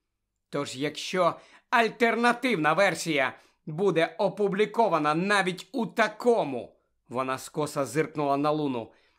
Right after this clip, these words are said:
"такому, м, нетиповому журналі,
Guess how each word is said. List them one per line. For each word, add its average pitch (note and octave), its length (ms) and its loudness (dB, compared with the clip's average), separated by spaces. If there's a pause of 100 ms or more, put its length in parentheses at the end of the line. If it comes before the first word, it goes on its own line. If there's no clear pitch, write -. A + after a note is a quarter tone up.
(120)
"такому, A#3 840 2 (160)
м, G#3+ 540 -4 (280)
нетиповому B3 1080 2
журналі, G#3 680 0